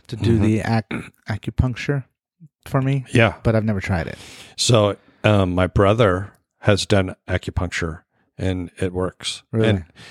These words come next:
Speaker 2: the, it's pretty neat 'cause how they have it now is they're such tiny little, depending where they put it, you know, 'cause we always see the ones that are real long. You're laying on a table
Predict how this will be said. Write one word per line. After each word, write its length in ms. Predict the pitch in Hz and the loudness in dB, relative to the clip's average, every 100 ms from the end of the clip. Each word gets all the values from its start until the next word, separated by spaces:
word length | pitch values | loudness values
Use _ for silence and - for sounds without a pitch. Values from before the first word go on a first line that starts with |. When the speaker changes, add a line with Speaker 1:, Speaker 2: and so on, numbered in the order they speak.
| - | -10
Speaker 2:
the, 220 | - 110 104 _ _ - | -2 0 0 _ _ -6
it's 160 | 113 - | -2 0
pretty 260 | 135 135 | 2 2
neat 220 | 101 120 | 2 -2
'cause 220 | - 98 98 | -2 -4 0
how 140 | 117 | 2
they 120 | 113 | 2
have 180 | 98 104 | 2 2
it 120 | 95 | 0
now 320 | 98 104 104 | 0 2 2
is 220 | 90 85 - - _ _ _ - | 0 -6 -12 -18 _ _ _ -20
they're 440 | 92 101 110 104 | -4 2 4 4
such 680 | - - - 127 127 - - | 0 -4 -2 -2 -2 -4 -4
tiny 440 | - 107 113 113 | -2 0 0 -2
little, 280 | 98 98 90 | -2 -4 -4
depending 360 | 90 - 135 104 | 0 2 2 4
where 100 | 98 | 2
they 120 | 90 | 0
put 220 | - 101 | 0 -2
it, 160 | 82 - | -2 -8
you 120 | 110 | -2
know, 120 | 104 98 | -2 -2
'cause 160 | 110 | 0
we 100 | 110 | 2
always 200 | 110 104 | 2 2
see 100 | - | 0
the 120 | 107 98 | 0 0
ones 300 | 98 98 95 | 0 -2 -2
that 120 | 95 | -4
are 60 | |
real 220 | 92 98 92 | 0 0 0
long. 380 | 92 95 95 | 0 0 0
You're 140 | 95 95 | -2 -4
laying 240 | 95 95 | -2 -2
on 140 | 95 90 | -4 -6
a 40 | |
table 580 | - 107 95 95 92 | -2 0 0 0 -2